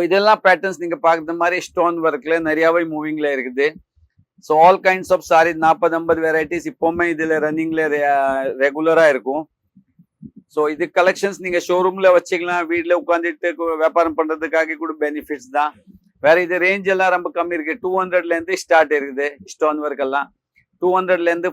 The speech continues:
ஃபைவ் ஹண்ட்ரட் உள்ள, உள்ள நைன்டி பர்சன்ட் சரகெல்லாம் இந்த ரேஞ்சில் வருது. So இப்போ ஸ்டோன் ஒர்க்காக்கு, எம்ப்ராய்டரி ஒர்க்காக்கு, பார்ட்டி வியர் சாரீஸ் இன்னுமே வேணும்னா நீங்க வஸ்திரலோக் டெக்ஸ்டைல் பஜார்ல கான்டாக்ட் பண்ணிட்டு என்கொயரி பண்ணலாம். வேற இந்த இதுல இன்னுமே டவுட் இருக்குன்னா நீங்க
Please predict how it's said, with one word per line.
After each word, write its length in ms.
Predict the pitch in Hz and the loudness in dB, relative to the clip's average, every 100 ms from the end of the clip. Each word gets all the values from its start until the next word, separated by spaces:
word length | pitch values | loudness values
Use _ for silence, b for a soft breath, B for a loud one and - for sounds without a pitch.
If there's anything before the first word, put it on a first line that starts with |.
| 170 | 4
ஃபைவ் 160 | 175 | 4
ஹண்ட்ரட் 260 | 175 170 165 | 4 0 0
உள்ள, 100 | 165 170 165 | 0 0 0
உள்ள 120 | 165 165 160 _ _ _ - | 0 0 -2 _ _ _ -4
நைன்டி 280 | 156 170 196 190 | -4 -2 -4 -4
பர்சன்ட் 420 | 170 180 170 156 170 170 160 | -2 -2 -2 0 2 2 0
சரகெல்லாம் 560 | 165 160 160 160 165 160 | 2 2 0 0 0 0
இந்த 140 | 151 151 156 | 0 -2 -2
ரேஞ்சில் 360 | 156 147 165 151 | -4 0 0 2
வருது. 320 | 131 110 110 - _ _ _ _ _ | 0 -4 -12 -14 _ _ _ _ _
So 60 | 160 160 | 0 2
இப்போ 160 | 165 165 | 0 -2
ஸ்டோன் 280 | - 202 208 196 | 2 0 2 0
ஒர்க்காக்கு, 520 | 165 170 170 147 175 170 | 0 2 2 2 -2 -2
எம்ப்ராய்டரி 400 | 160 170 170 170 160 | -2 0 2 0 -2
ஒர்க்காக்கு, 480 | 147 151 156 139 160 151 | -4 0 0 0 -6 0
பார்ட்டி 240 | 156 160 165 | 2 2 0
வியர் 140 | 165 139 | -4 -2
சாரீஸ் 280 | 160 151 147 | -2 -2 -4
இன்னுமே 240 | 147 156 160 151 | -10 -8 -6 -6
வேணும்னா 320 | 147 147 160 160 | -10 -10 -10 -8
நீங்க 180 | 147 147 | -6 -4
வஸ்திரலோக் 420 | 151 175 170 165 - | -4 -2 -2 -2 -4
டெக்ஸ்டைல் 340 | 151 160 156 151 | -6 -4 -2 -2
பஜார்ல 340 | 143 147 151 143 | 0 -2 -2 -4
கான்டாக்ட் 400 | 147 135 156 - | -6 -4 -6 -6
பண்ணிட்டு 280 | 156 147 156 147 | -8 -8 -8 -10
என்கொயரி 320 | 135 151 156 135 | -4 -2 -2 -4
பண்ணலாம். 340 | 135 139 143 _ _ _ _ _ _ 135 | -4 -2 -4 _ _ _ _ _ _ 0
வேற 100 | 165 175 | 2 2
இந்த 120 | 175 180 | -2 0
இதுல 140 | 175 175 | 2 2
இன்னுமே 240 | 170 180 180 165 | 2 -4 0 4
டவுட் 240 | 175 175 | 4 4
இருக்குன்னா 320 | 165 147 165 170 | 0 0 0 0
நீங்க 160 | 160 147 | -4 -6